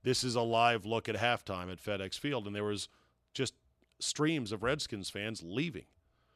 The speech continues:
Of course, they had to get sort of checked by security as they left the stadium, which some people are like, "Why are they doing that?" The real answer is that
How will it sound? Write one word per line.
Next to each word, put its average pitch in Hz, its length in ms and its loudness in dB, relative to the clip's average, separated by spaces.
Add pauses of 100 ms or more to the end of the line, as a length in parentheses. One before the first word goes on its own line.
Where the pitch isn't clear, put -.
(140)
Of 113 120 -8
course, 180 260 10
they 143 100 4
had 156 220 4
to 151 60 0
get 127 320 -2
sort 131 220 -2
of 101 120 -4
checked - 460 -2
by 98 140 0
security 92 840 -2
as 95 200 -8
they 101 100 -2
left 101 480 -2 (500)
the 104 80 -8
stadium, 170 420 2
which 113 140 -2
some 143 120 2
people 127 160 0
are - 20 2
like, 110 260 0 (140)
"Why 110 380 -4
are 214 120 -2
they 190 120 0
doing 139 360 -6
that?" 120 300 -2 (680)
The 110 100 -6
real 175 320 8
answer 113 380 2
is 101 160 -4
that 104 260 0